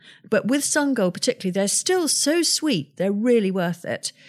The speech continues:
We, we are still able to pick tomatoes really late in the year. So rather than pinching out with the smaller cropping cherries,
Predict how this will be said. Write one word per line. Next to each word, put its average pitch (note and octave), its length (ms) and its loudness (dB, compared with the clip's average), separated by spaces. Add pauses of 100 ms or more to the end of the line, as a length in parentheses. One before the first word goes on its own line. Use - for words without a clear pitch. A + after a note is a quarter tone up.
(160)
We, G#3+ 360 2
we A#3 140 2
are A3 120 2
still F#3 460 0
able E3+ 260 -2
to - 120 -8
pick - 300 -8
tomatoes E3 600 2 (300)
really F#3+ 320 4
late F3 340 0
in E3+ 120 2
the E3 80 2
year. D#3 400 -2 (280)
So - 180 -2
rather C4 360 4
than A#3+ 140 2
pinching - 400 -2
out E3+ 260 -2
with F3 140 -2
the F3+ 80 -2
smaller A#3 500 2
cropping E3+ 460 -2
cherries, D#3+ 500 0